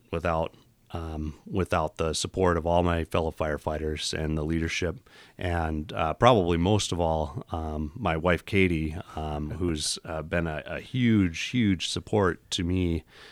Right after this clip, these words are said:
um, and the fire department. And it's, uh, it's, uh, it's definitely difficult, um, um, to,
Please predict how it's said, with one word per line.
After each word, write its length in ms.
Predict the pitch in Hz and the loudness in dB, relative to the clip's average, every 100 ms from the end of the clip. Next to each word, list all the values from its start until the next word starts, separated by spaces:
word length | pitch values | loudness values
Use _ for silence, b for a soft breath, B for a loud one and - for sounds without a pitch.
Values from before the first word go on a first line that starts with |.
| B - | B -4
um, 420 | 82 80 80 80 | 0 0 0 -2
and 260 | 85 87 | 0 0
the 40 | 80 | 0
fire 240 | - 87 | 2 2
department. 580 | 82 - 82 73 73 - | 2 2 0 -2 -6 -6
And 260 | 78 76 78 | -8 -6 -6
it's, 360 | 78 - - | -6 -6 -4
uh, 180 | 82 76 - B B B B | -2 -4 -8 B B B B
it's, 460 | - 90 - - - | -6 -4 -4 -6 0
uh, 380 | 85 80 80 76 - - | 0 2 -2 -6 -14 -12
it's 180 | 82 - | -10 0
definitely 540 | 110 - 113 107 101 | 0 2 2 4 4
difficult, 560 | 92 - - 92 82 - - | 2 -2 0 2 2 -2 -4
um, 440 | 85 82 78 78 - B B B - | 0 0 0 -4 -8 B B B -6
um, 420 | 80 76 76 76 - - _ - - - | -4 -4 -4 -8 -12 -20 _ -20 -14 -4
to, 340 | 82 78 | -2 0